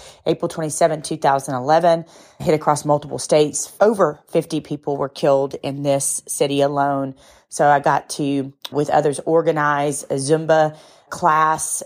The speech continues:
with free shoes and free workout clothes at the shelter, at the tornado shelter here. Got to ride the Red Cross truck multiple days and help rebuild.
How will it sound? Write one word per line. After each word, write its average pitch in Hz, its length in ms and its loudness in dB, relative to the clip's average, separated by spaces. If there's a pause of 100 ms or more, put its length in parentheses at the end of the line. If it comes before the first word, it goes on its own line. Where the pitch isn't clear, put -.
with 143 140 -4
free 165 260 -4
shoes 156 420 -4
and 139 140 -8
free 151 100 -6
workout 147 420 0
clothes 147 580 0
at 147 320 -4
the 139 340 -4 (300)
shelter, 190 500 2
at 170 80 0
the - 80 -2
tornado 156 420 0
shelter 160 400 -2
here. 156 460 -4 (220)
Got - 140 -8
to 143 80 -4
ride 143 280 4
the 156 80 4
Red 147 240 2
Cross 147 320 -2
truck - 260 -2
multiple 151 400 -8
days 156 360 0
and 143 80 -6
help 127 260 -10
rebuild. 147 600 0